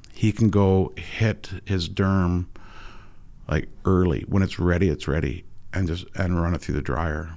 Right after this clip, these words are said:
And then the result was he was, he was getting a better grade. Um, he got his crop off sooner. He bought himself more, a larger harvest window. Didn't need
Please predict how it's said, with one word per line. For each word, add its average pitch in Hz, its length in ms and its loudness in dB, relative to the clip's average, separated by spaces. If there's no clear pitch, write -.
And 95 180 4
then 92 280 6
the 85 80 4
result 85 440 4
was 78 400 0
he 82 120 0
was, 76 300 -2
he 90 120 -2
was 78 240 -2
getting 92 220 0
a 92 60 0
better 85 220 0
grade. - 480 2
Um, 78 400 -4
he 98 180 0
got 95 120 4
his - 120 -2
crop 101 360 -4
off - 200 6
sooner. - 480 4
He 87 680 0
bought 87 360 4
himself 82 760 0
more, 95 520 4
a 95 120 2
larger 90 460 4
harvest 95 600 0
window. 80 540 -2
Didn't 101 260 6
need 98 480 4